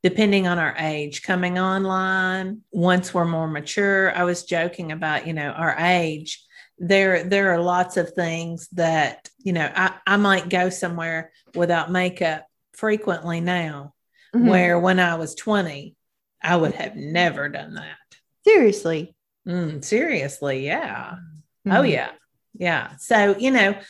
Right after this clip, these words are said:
Speaker 1: because there's different things that we care about, different things that we think about. My values,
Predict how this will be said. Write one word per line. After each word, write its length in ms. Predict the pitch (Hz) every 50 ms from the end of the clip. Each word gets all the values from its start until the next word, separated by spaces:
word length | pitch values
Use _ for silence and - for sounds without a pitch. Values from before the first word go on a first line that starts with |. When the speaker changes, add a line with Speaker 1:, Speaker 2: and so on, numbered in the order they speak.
| - _ _ -
Speaker 1:
because 840 | 185 233 226 226 - - 180 170 170 165 165 180 190 190 190 - _ _ _ _ _ _ _ _
there's 180 | - 175 170 -
different 500 | - - 165 160 160 - 180 165 151 170
things 320 | 196 175 160 160 160 160
that 160 | - 165 131 156
we 100 | 156 156
care 300 | 156 - 233 214 214 214
about, 320 | 208 214 202 185 - 160
different 320 | 170 165 165 160 - 151
things 300 | 175 160 147 147 151 -
that 120 | - 127 113
we 140 | 123 151 151
think 280 | - - 208 214 214
about. 440 | 226 214 214 196 196 190 190 170 - - _ _ -
My 240 | 180 180 185 190
values, 1040 | 208 214 214 190 180 175 170 175 180 175 165 160 165 175 202 247 262 254 254 - -